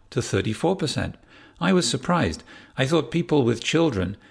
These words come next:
would be more concerned about the future in which their kids would grow up. I noticed it again when we asked E U citizens whether the recovery from the pandemic recession should take the climate emergency into account. Once again,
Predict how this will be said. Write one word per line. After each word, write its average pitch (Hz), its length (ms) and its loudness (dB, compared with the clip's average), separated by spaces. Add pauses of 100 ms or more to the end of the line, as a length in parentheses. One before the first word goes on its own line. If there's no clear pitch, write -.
(180)
would 120 160 2
be 127 100 2
more 131 220 4
concerned 147 420 2
about 110 220 2
the 110 80 0
future 165 440 0
in 131 240 2
which 131 220 4
their 131 220 2
kids 127 360 0
would 110 200 0
grow 120 260 2
up. - 340 -2 (480)
I 131 100 4
noticed 139 340 2
it 127 80 0
again 127 400 0
when 98 140 2
we 101 100 2
asked 101 260 0
E - 80 -2
U 98 220 -2
citizens 95 480 -2
whether 95 240 0
the 90 140 -2
recovery 143 580 0
from 110 200 -2
the 101 80 -2
pandemic 110 600 0
recession 98 580 -4 (400)
should - 320 -2
take 123 300 -2
the 127 120 -4
climate 117 440 0
emergency 110 680 0
into 85 240 -4
account. 92 400 -4 (840)
Once 95 240 -2
again, 120 340 0